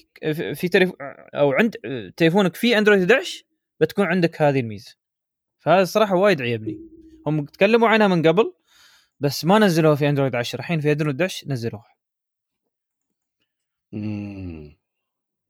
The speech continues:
Speaker 1: طبعا من غير ذلك إن في السكرين ريكوردينج، آه، في أندرويد عشرة كانت موجودة وشلوها، الحين خلاص بيضيفونها في أندرويد احداعش.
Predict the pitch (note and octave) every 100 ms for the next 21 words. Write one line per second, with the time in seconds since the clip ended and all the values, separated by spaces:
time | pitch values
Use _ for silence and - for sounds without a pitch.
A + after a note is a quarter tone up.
0 | _ _ _ _ _ - F#3+ G3+ G#3+ G#3
1 | G3+ A3+ G3 G#3 G#3 - E3 D#3 F#3+ E3
2 | D3 - E3 F#3 D#3+ - D#3+ D3 D3+ E3
3 | E3+ _ _ - C3 B2+ B2+ B2 B2+ -
4 | _ _ _ _ _ - - C3+ C#3 D#3+
5 | E3+ D#3+ C#3 D#3+ - D3 - E3+ E3+ D3+
6 | D3 D#3+ D#3 C#3+ D#3 C3 C#3 C3+ D3 -
7 | D3 C3 D#3 C#3+ C3+ C3+ C#3 D3+ C#3 A#2+
8 | B2+ C3 B2+ A#2+ C#3 - - -